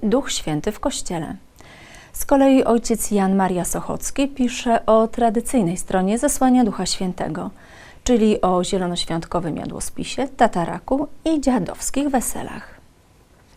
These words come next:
Czy niewolnik może być wolny? Czy człowiek urodzony w kraju wymazanym z mapy świata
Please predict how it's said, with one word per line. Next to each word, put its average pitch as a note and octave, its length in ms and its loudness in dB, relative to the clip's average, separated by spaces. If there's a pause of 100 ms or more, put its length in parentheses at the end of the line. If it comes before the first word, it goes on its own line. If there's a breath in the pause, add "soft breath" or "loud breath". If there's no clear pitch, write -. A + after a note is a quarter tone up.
Czy A3 240 6
niewolnik A3 540 4
może B3 260 4
być A3 180 -2
wolny? F3+ 440 -6 (400)
Czy G#3 160 2
człowiek A3+ 400 2
urodzony G#3 480 4
w - 100 -10
kraju A#3 300 6
wymazanym G3+ 640 0
z F3+ 120 -4
mapy F#3 260 -2
świata G3 500 -4